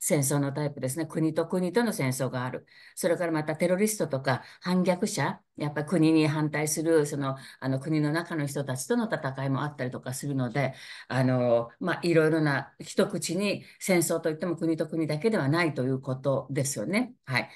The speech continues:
でも、いずれにしてもなんか、なんとなく、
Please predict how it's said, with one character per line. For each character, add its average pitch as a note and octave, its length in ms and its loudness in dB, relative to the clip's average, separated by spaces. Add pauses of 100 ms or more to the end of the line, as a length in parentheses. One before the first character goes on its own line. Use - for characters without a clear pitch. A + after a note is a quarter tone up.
(120)
で F#3+ 80 -4
も、 F3 140 2
い F#3 40 0
ず G3 100 0
れ C4 140 6
に C#4 120 4
し - 60 -4
て F4 100 0
も A#3 120 2
な A#3+ 160 2
ん - 140 -6
か、 D#3+ 340 -4 (460)
な C#4 200 4
ん G4+ 80 -2
と G4 120 -4
な F#4+ 100 0
く、 C4+ 460 0